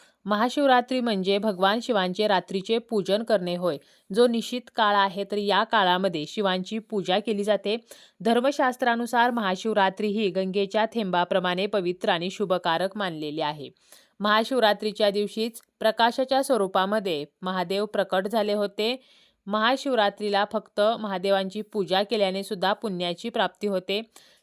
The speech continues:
त्याचप्रमाणे या दिवशी व्रत आणि उपवास केले तर सुख, सौभाग्य, धनधान्य यामध्ये वाढ होते. विवाहित स्त्रिया अखंड सौभाग्यासाठी हे व्रत करतात, तर कुमारिका मनासारखा जोडीदार मिळावा आणि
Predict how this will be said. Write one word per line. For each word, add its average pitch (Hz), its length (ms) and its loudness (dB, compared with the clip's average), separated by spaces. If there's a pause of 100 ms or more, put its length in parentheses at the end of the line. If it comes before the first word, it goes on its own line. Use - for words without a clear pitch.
(120)
त्याचप्रमाणे 233 680 0
या 214 180 4
दिवशी 202 360 -6
व्रत 190 340 0
आणि 185 160 -4
उपवास 208 560 0
केले 180 340 -4 (100)
तर 214 180 4
सुख, 220 380 -8
सौभाग्य, 185 800 -2 (100)
धनधान्य 208 600 -4
यामध्ये 180 440 0
वाढ 185 280 2
होते. 208 340 -2 (460)
विवाहित 233 480 0
स्त्रिया 202 580 -2
अखंड 202 360 -4
सौभाग्यासाठी 214 840 -2
हे 208 160 -4
व्रत 190 340 -4
करतात, 208 400 2 (400)
तर 233 140 2
कुमारिका 226 720 -2 (300)
मनासारखा 254 600 0
जोडीदार 190 480 0
मिळावा 190 460 2
आणि 180 340 -6